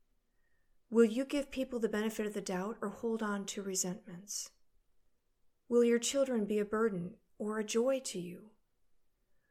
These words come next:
We control our feelings through our thoughts. What is your attitude about your circumstances? What are your thoughts about the way you will show up today?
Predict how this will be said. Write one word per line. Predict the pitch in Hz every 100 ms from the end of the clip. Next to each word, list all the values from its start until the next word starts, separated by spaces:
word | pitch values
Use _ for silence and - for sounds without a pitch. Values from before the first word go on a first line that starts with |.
| _ _
We | - 196 247 277
control | - 247 226 214 190 185 180 202 - _
our | 202 190
feelings | - - 240 226 170 165 175 - - - _ _
through | - 226 214
our | 190 190
thoughts. | - 185 165 - - - - - _ _ _ _ _ _ _ _ _ _ _
What | 220 233 302
is | 302 -
your | 247 220
attitude | 196 208 208 196 185
about | 185 180
your | 202
circumstances? | 196 196 185 185 175 180 165 175 190 - - 202 - - - _ _ _ _
What | 220 262
are | 302
your | 269 269
thoughts | 262 233 - -
about | 202 196 196
the | 202
way | 208 202 202 202 214 -
you | 196 214
will | 208
show | 208 - 208
up | 208 208
today? | - 180 175 - -